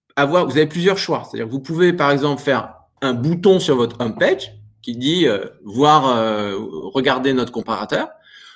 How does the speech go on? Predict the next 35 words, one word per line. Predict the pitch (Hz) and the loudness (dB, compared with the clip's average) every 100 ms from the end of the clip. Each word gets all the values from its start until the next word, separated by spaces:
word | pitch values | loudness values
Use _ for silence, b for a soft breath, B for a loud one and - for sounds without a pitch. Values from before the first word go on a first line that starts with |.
| B | B
Vous | 135 | 2
pouvez | 196 190 | 4 4
faire | 190 165 135 | 4 2 2
un | 143 | 2
nouveau | 160 208 202 208 | 4 4 4 6
menu | 196 190 185 190 185 175 - | 6 6 4 2 0 -4 -8
dans | 113 143 | 0 2
vos | 131 | 2
menus, | 120 123 175 - - _ _ | 0 0 -2 -6 -14 _ _
hein, | 120 139 | -12 -12
qui, | - 117 113 | -10 -4 -2
euh, | 104 98 | 0 -2
amène | 117 139 139 | -2 0 2
vers | 120 | 2
le | 110 | 0
comparateur. | 101 107 107 107 135 196 262 B B B _ | -2 -6 -8 -6 -2 -2 -2 B B B _
Vous | 117 | 4
avez | 139 151 | 4 6
pas | 156 | 4
mal | 170 196 | 4 4
de | 170 | 2
choix | 147 175 | 0 -2
différents. | 175 175 139 127 139 | -2 -4 -6 -6 2
Ou | 135 | 4
alors, | 131 160 214 208 B B _ | 6 4 2 -2 B B _
laissez | 131 160 160 175 | 2 2 4 2
juste | 156 196 185 | 4 0 -2
cette | 160 147 | -4 -2
page, | - 165 160 120 | 0 2 0 0
euh, | 117 110 101 98 87 - | -2 -2 -2 -4 -6 -4
autonome, | 123 123 127 131 175 254 147 b b _ | -4 2 2 4 2 0 -2 b b _
euh, | 117 113 113 110 104 101 104 87 - | -4 -2 -2 -4 -4 -8 -10 -14 0
et, | 139 180 175 | 4 6 4
euh, | 107 107 | 0 -2
le, | 107 104 | -4 -4